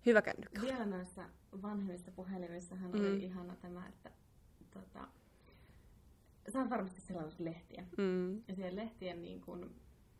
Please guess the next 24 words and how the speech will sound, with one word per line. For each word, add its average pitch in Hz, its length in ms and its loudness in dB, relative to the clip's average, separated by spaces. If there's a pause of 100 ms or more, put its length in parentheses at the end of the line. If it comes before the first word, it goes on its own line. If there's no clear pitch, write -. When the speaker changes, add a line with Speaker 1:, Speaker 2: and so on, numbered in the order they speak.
(160)
Speaker 2:
loppupuolella 202 760 -6
tai 185 200 -6
takakannessa 180 720 -10
Speaker 1:
Niitä 190 200 8
kuvia. 160 340 8 (240)
Speaker 2:
oli 180 260 -4 (120)
tää 175 380 -8 (220)
tämmönen, 170 440 -12
Speaker 1:
Ja - 60 -14 (580)
Speaker 2:
tämmönen, 190 160 8
Speaker 1:
biisejä. - 480 8 (220)
Speaker 2:
joo, 170 320 -4 (140)
että 185 220 -8
sä 185 60 -10
sait 175 220 -8
niinku 165 180 -10 (100)
tilattua 196 680 -4 (300)
Speaker 1:
Joo. 190 300 12
Speaker 2:
soittoääneen 165 840 -4 (100)
ja 180 140 -14
tilattua 175 640 -4 (200)
niitä 160 280 -8
niin 165 220 -8
kun - 280 -12